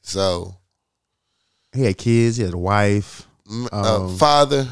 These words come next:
Speaker 1: uh, father of three kids, husband.
Speaker 2: The thing is that, um, the only thing I remember from him, 'cause I'm not gonna act like I'm, I was the hugest fan of the man, but I, when I seen him on the show,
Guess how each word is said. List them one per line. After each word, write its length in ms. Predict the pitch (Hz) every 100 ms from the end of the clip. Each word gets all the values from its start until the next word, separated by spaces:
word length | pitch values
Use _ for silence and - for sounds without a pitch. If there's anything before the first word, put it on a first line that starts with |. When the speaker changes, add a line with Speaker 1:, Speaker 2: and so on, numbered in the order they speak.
| 123
Speaker 1:
uh, 680 | 117 113 117 113 101 90 95
father 340 | - 123 131 131
of 80 | 127
three 180 | 131
kids, 640 | 123 135 131 127 - - -
husband. 580 | 104 123 123 113 117 120 _ _ _ _ _ _ _ _ _ _
Speaker 2:
The 100 | 262
thing 300 | - 214 226
is 300 | 202 180 147
that, 200 | 151 143
um, 520 | 82 127 139 131 113 -
the 80 | 113
only 220 | 185 226
thing 160 | 180
I 80 | 175
remember 540 | 143 110 110 147 143 143
from 220 | 151 147
him, 240 | 151 151
'cause 140 | 131 127
I'm 80 |
not 140 | 135 120
gonna 160 | 104 117
act 120 | 117
like 200 | 117 110
I'm, 180 | 110 -
I 140 | - 113
was 180 | 110
the 140 | 107 110
hugest 440 | 120 117 107 -
fan 240 | 110 110 104
of 80 |
the 80 | 98
man, 240 | 95 101 98
but 120 | -
I, 100 | 113
when 180 | - 120
I 80 | 110
seen 380 | - 151 156 131
him 180 | 117 104
on 160 | 110
the 60 | 101
show, 520 | - 147 117 101